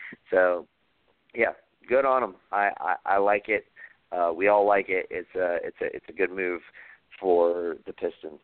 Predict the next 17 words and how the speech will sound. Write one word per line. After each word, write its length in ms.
Uh, 320
but 120
that's 220
gonna 160
wrap 300
it 80
up 200
for 200
us 60
tonight. 640
Uh, 480
we 160
missed 280
out 140
on 100
one 200
topic, 540